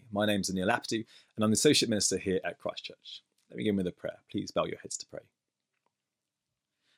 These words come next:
May the words of my mouth and the meditation of all our hearts be pleasing in your sight, O Lord,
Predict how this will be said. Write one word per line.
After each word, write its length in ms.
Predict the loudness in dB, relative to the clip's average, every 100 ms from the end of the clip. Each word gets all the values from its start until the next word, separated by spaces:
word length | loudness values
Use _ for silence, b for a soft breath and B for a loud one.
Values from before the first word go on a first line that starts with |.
| _
May 140 | 4
the 80 | 6
words 220 | 8 8
of 60 | 6
my 80 | 6
mouth 320 | 6 6 4 2
and 80 |
the 60 | 2
meditation 540 | 4 4 2 2 2
of 100 | 0
all 180 | 4 6
our 140 | 6 6
hearts 280 | 2 0
be 100 | -2
pleasing 420 | -2 0 2 0 -2
in 220 | 0 4
your 160 | 6
sight, 400 | 8 6 4 -2 0
O 100 | 2
Lord, 380 | 6 6 6